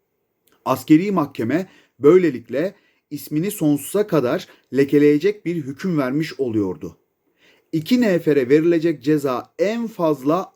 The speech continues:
on beş sene hapis ve beş sene kürek olacaktı. Hüküm böyle verildikten sonra idare kararı idama çevirebilir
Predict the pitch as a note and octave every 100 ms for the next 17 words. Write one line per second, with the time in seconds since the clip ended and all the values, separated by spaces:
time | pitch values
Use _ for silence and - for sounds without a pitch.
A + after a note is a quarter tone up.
0 | - G3+ G#3+ F3 C#3 - - B2+ C#3 G3
1 | F3 D3+ D3+ G3 A3+ - _ _ - D#3
2 | E3 A3 - E3 G3 - E3 E3+ - A#2+
3 | G#2 G2 - E2+ _ _ _ _ _ _
4 | - D#3 D#3+ A#3 F#3+ G#3+ G3 D#3 D#3 D#3
5 | D3+ F3 G3+ D#3+ C3 A#2 D3 D3+ D#3 F#3+
6 | - D#3 B2 G#2 C#3 G3+ G#3 _ _ _
7 | C#3+ C#3+ D3 D3 E3+ G3 - C#3+ D3 D3
8 | C#3+ B2 -